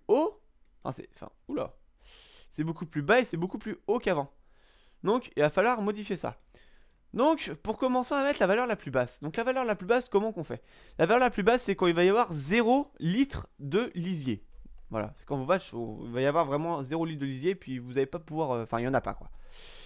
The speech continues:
Donc là, on va le mettre dessous. Voilà. Donc là, on repère ça, voilà. Deux chiffres après la virgule, je précise. Donc là, j'en ai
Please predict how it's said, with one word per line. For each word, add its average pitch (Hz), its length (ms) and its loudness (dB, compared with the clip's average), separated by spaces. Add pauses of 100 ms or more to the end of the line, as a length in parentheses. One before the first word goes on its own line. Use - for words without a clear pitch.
(100)
Donc 156 180 -4
là, 240 80 0
on 233 40 -2
va 202 60 4
le 175 60 4
mettre 233 220 2
dessous. 156 440 -4 (1080)
Voilà. - 220 -14 (400)
Donc - 160 -10
là, 135 100 2
on 123 40 0
repère 117 420 -8
ça, 208 380 -4
voilà. 180 380 0 (300)
Deux 202 320 -2
chiffres - 320 0
après 170 220 4
la 160 100 4
virgule, 143 540 0
je 127 180 -8
précise. 165 460 -6
Donc 135 180 -10
là, 123 60 -8
j'en 113 120 -10
ai 113 100 -14